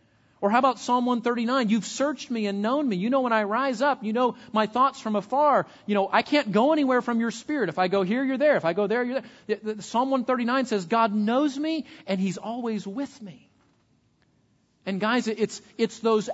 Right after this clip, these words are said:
attributes of God and those promises of God that strengthen our confidence in God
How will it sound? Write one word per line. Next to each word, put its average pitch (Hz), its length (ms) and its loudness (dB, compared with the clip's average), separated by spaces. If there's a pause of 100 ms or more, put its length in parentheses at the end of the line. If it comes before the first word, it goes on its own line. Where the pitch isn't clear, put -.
attributes 196 720 -2
of 165 140 -10
God 170 320 -2 (180)
and 208 180 2
those 208 220 4
promises 240 840 0
of 170 160 -6
God 180 340 0 (240)
that 190 220 4
strengthen 247 800 -2
our 185 160 4
confidence 277 720 0
in 190 140 -4
God 170 380 0